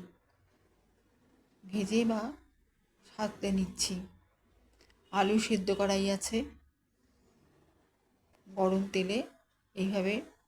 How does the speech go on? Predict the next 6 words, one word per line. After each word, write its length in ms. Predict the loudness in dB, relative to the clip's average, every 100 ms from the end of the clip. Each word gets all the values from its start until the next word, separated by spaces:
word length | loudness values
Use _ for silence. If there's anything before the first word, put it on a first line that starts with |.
| _
বেশ 160 | -12 -12
কিছুক্ষণ 460 | -16 -20 -16 -4 -4 -4 -16 _ _ _ _ _ -10
এটাকে 320 | -6 -4 -4 -6 -8 -6
নাড়াচাড়া 480 | -2 -2 -2 -4 -2
করে 200 | -4 -4
একটু 260 | -6 -10